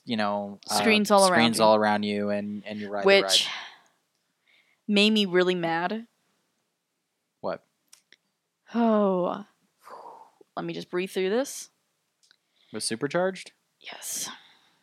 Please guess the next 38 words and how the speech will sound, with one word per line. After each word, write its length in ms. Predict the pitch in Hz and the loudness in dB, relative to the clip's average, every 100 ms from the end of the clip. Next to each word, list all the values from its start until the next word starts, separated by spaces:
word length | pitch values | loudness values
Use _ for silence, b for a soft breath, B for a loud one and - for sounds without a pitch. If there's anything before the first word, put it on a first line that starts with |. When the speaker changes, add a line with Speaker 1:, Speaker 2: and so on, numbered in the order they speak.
| b b b | b b b
Speaker 1:
Yeah, 200 | 123 104 | 4 6
it's 160 | 113 143 | 4 0
exactly 480 | 110 123 117 110 95 | 4 6 6 4 -2
the 100 | 95 | -6
same. 380 | 107 95 95 107 | -8 -10 -12 -6
I 80 | 120 | -2
mean, 240 | 131 120 | 0 0
like, 340 | 117 113 - _ _ _ _ _ 170 | 2 0 -2 _ _ _ _ _ 0
inch 420 | 165 180 - - | 2 2 -4 -6
for 380 | - - 147 147 - | -6 2 4 2 2
inch 420 | 135 113 - 135 | 0 0 -4 -8
the 140 | 120 117 | -4 -4
same 440 | - 123 120 117 | 0 2 2 0
as 540 | 117 110 110 104 - - _ _ _ _ | 0 0 0 -4 -6 -8 _ _ _ _
Speaker 2:
Ours. 420 | 175 78 - - - | 0 0 -6 -10 -4
Speaker 1:
as, 340 | 110 107 107 | -4 -4 -4
uh, 240 | 101 98 90 | -4 -4 -4
as 180 | 98 95 | -6 -6
ours, 360 | 92 87 - - | -8 -8 -12 -2
yeah. 40 | |
Speaker 2:
And 160 | 208 202 | 2 2
they 80 | 202 | 2
literally 380 | 208 226 240 | 4 4 4
did 100 | 214 | 2
nothing 260 | 208 196 196 | 2 2 0
different 240 | 190 190 | -4 -4
with 120 | 185 175 | 0 4
ours. 380 | 165 165 - - _ _ _ _ _ | 4 0 -12 -16 _ _ _ _ _
Speaker 1:
Yeah. 160 | 104 98 _ b b b - | -10 -10 _ b b b -2
Speaker 2:
I 140 | 190 | 0
cannot 340 | - 220 214 | 0 2 2
tell 160 | 247 202 | 4 4
you 120 | 196 | 4
how 180 | 214 185 | 4 4
mad 760 | 185 180 190 185 185 180 170 - | 2 -6 -2 2 4 4 0 -4
that 180 | 175 175 | -4 -4
makes 280 | 165 - | -10 -10
me. 240 | 147 131 | -14 -16